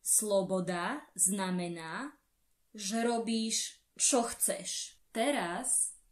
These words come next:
dnes, na Slovensku je demokracia. A dnes na Slovensku niektorí ľudia hovoria,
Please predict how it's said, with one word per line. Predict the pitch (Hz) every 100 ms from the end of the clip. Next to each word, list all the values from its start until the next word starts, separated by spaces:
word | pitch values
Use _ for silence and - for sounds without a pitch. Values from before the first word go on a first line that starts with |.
| _
dnes, | - 196 233 233 165 247 - - - _ _ _ _ _ _
na | 185 185
Slovensku | 185 233 214 208 202 196 - - 196 190 185
je | - 180 180 175 170 - _
demokracia. | 175 185 175 175 180 147 - - 156 170 180 190 _ _ _ _ _ _ _ _ _ _ -
A | 185 180 175 - - _ _ -
dnes | 180 220 262 294 311 302 - -
na | - 202 202
Slovensku | 190 233 214 208 208 208 - - 226 208 208 214 _ _ _ _ -
niektorí | 202 214 254 - 254 220 202
ľudia | 180 180 170 175 160 165 226 - -
hovoria, | 190 190 185 185 180 160 151 160 226